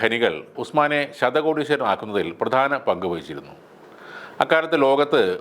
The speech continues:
വജ്രം ഉൽപ്പാദിപ്പിച്ചിരുന്ന ഏക ഇടമായിരുന്നു ഇന്നത്തെ ആന്ധ്ര, തെലങ്കാന സംസ്ഥാനങ്ങളിലായി പടർന്നു കിടക്കുന്ന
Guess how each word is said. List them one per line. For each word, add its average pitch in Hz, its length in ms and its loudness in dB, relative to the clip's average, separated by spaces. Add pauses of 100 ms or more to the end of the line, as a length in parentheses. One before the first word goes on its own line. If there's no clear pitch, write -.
(100)
വജ്രം 147 360 2 (100)
ഉൽപ്പാദിപ്പിച്ചിരുന്ന 120 720 -2 (220)
ഏക 127 120 2 (160)
ഇടമായിരുന്നു 98 540 -2
ഇന്നത്തെ 104 300 0 (180)
ആന്ധ്ര, 113 240 2 (160)
തെലങ്കാന 98 360 0 (140)
സംസ്ഥാനങ്ങളിലായി 95 760 0
പടർന്നു 87 300 -2
കിടക്കുന്ന 85 320 -6